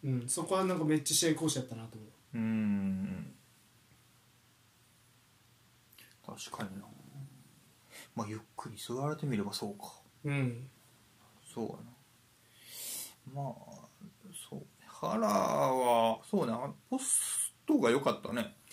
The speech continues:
Speaker 2: ポス-
Speaker 1: なんか、俺、前見た時、アヤックスで見た時は、
Speaker 2: うん。
Speaker 1: ハーラーって、
Speaker 2: うん。
Speaker 1: うん、あの、ベンゼマみたいなイメージやったけど、
Speaker 2: うん。
Speaker 1: なんか、この試合見ると、ペッレを思い出すね。グラッツィアのペッレ。
Speaker 2: あー。
Speaker 1: 元イタリア代表にして、
Speaker 2: はいはいはい。
Speaker 1: サウサンプトンのエースだったとこですね。
Speaker 2: うん。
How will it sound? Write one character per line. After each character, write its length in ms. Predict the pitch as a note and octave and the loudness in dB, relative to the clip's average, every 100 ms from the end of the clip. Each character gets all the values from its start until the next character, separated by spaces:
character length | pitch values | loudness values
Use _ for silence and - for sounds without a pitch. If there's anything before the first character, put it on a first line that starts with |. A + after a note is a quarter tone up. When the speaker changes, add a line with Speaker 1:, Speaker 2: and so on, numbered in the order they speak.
| - | -16
Speaker 2:
ポ 80 | C#3 | -2
ス- 20 | G#3 | 2
Speaker 1:
な 120 | D#4+ | 4
ん 100 | E4+ | 2
か、 300 | - D#3 D3+ | 2 0 2
俺、 220 | G#3+ D#4 D#4+ - - - | 4 4 4 -2 -8 0
前 260 | C4+ D#4 | 2 4
見 100 | E3+ | 2
た 120 | E3+ C3 | 2 0
時、 200 | B2+ A#2+ | -2 -2
ア 80 | |
ヤ 40 | C#3 | -2
ッ 20 | |
ク 100 | C3+ | 0
ス 140 | - B2+ | -2 -2
で 60 | |
見 60 | B2+ | -4
た 100 | B2+ | -4
時 240 | - - | -10 -4
は、 240 | C#3 D#3+ B2 | 2 4 4
Speaker 2:
う 40 | |
ん。 200 | A#2 G#2+ | 2 4
Speaker 1:
ハ 160 | G2+ D#3 | 6 6
ー 20 | |
ラ 120 | C3+ | 6
ー 40 | A#2 | 2
っ 60 | |
て、 280 | - D3+ - - | 0 0 0 0
Speaker 2:
う 60 | |
ん。 280 | A2+ G#2 G#2 - | 0 0 -2 0
Speaker 1:
う 60 | |
ん、 200 | D3+ A#2+ - | 0 0 -2
あ 120 | B2+ | 0
の、 120 | B2+ B2+ | 2 4
ベ 140 | D#3 | 8
ン 120 | D#4+ D#4 | 8 8
ゼ 120 | D#4+ | 8
マ 80 | D#4 | 6
み 100 | D4 | 6
た 80 | |
い 60 | C#3+ | 4
な 40 | |
イ 40 | B2+ | 2
メ 100 | B2+ | 2
ー 20 | |
ジ 100 | B2 | 0
や 40 | |
っ 40 | G#2+ | -6
た 100 | G#2+ | -8
け 100 | A#2 | -4
ど、 280 | C3+ C3 - | 0 0 0
Speaker 2:
う 40 | |
ん。 300 | A#2+ G#2 G2+ - - | 0 0 0 -4 4
Speaker 1:
な 140 | F4+ | 6
ん 60 | F#4+ | 8
か、 140 | G3+ | 6
こ 160 | F#3 E4+ | 8 8
の 80 | |
試 160 | G4+ G4 | 8 6
合 100 | G4 | 8
見 100 | F4 | 8
る 80 | - | 6
と、 120 | C#3 | 4
ペ 140 | - | 8
ッ 240 | G4 G4+ E4+ | 6 6 6
レ 120 | G3+ | 8
を 80 | D3+ | 8
思 160 | C3 | 6
い 40 | B2+ | 2
出 40 | |
す 100 | A#2 | 0
ね。 200 | A#2+ G#2+ - _ | -6 -10 -18 _
グ 80 | D3+ | 2
ラ 100 | F#3 | 4
ッ 60 | G3 | 4
ツ 140 | - | 4
ィ 40 | E3+ | 6
ア 40 | |
の 100 | D3+ | 6
ペ 100 | D3+ | 4
ッ 140 | C#3 | 4
レ。 40 | A#2+ | 2
Speaker 2:
あ 20 | |
ー。 920 | B2+ B2 A#2 A2+ A2 G#2+ G2+ F#2+ F#2 D3 | 0 2 2 2 2 2 0 -4 -4 -2
Speaker 1:
元 180 | C#3+ | 0
イ 80 | C#3 | 0
タ 80 | C#3 | 2
リ 100 | C3+ | 4
ア 80 | C3 | 4
代 120 | B2+ | 4
表 140 | B2+ | 2
に 140 | B2 A#2 | -2 -4
し 80 | - | -6
て、 80 | |
Speaker 2:
は 80 | A#2 | 0
い 40 | A2+ | 2
は 60 | |
い 20 | D3 | 4
は 60 | |
い。 40 | D3 | 4
Speaker 1:
サ 100 | D3 | 2
ウ 20 | |
サ 40 | |
ン 40 | C3 | 0
プ 60 | |
ト 100 | - | -2
ン 60 | A#2+ | -4
の 80 | A#2 | -4
エ 40 | |
ー 40 | |
ス 140 | B2 B2+ | -4 -4
だ 60 | |
っ 20 | A#2 | -8
た 140 | - | -10
と 100 | A#2 | -14
こ 80 | B2+ | -12
で 80 | B2 | -10
す 140 | - | -8
ね。 220 | C3+ D3 A#2+ | -6 -6 -4
Speaker 2:
う 60 | |
ん。 220 | A#2 G#2+ | -2 0